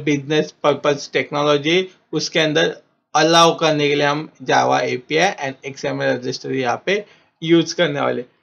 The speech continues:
नेक्स्ट इसके अंदर टेक्नोलॉजी that is an security technology। In a security technology, there are first constraint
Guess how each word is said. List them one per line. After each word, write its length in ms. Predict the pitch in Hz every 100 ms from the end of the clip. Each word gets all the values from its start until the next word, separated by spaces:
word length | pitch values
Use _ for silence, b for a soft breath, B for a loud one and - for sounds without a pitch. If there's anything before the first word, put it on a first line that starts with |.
| _ -
नेक्स्ट 520 | 170 180 208 220 220
इसके 220 | 220 -
अंदर 240 | 185 180 175 170
टेक्नोलॉजी 560 | 170 165 165 160 165 156
that 260 | 131 131 147
is 160 | 143 151
an 200 | 151 151 151
security 800 | - 135 - 143 135 135 139 135
technology। 720 | 127 123 123 123 123 123 185 254 - _ _ _ _ _ _ _ _ _ b b b b
In 180 | 202 214
a 120 | 233
security 640 | 226 208 - 208 202 202 202
technology, 720 | 190 180 185 175 170 170 170 160 -
there 280 | 160 151 151 156
are 140 | 156 - 190
first 680 | 185 190 - - - - _ _ _ _ _
constraint 720 | 165 156 - - 165 147 175